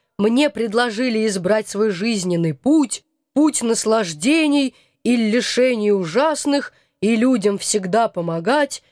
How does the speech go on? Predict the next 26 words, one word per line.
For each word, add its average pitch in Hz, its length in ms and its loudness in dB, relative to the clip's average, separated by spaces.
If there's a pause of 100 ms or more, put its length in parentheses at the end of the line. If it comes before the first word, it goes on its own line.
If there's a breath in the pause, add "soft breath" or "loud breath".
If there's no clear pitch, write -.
(240)
не 208 160 2
получая 262 760 0
даже 196 440 -2
спасибо. 170 880 -4 (520)
Выбрал 311 540 2
второе 202 680 0
я, 185 380 -2 (360)
о 196 160 0
чём 330 420 0
уж 339 180 -2
не 262 140 2
раз 233 280 0
пожалел, 254 680 0 (400)
но 208 200 2
следовать 226 720 -2
должен 208 440 0
я 220 200 0
избранным. 175 960 0 (340)
Раз 208 260 0
взялся, 247 840 0 (320)
так 202 280 -2
делай», 202 680 0 (360)
громко 220 500 0
провозгласил 220 680 -2
бессмертный 202 680 -2
герой, 202 460 0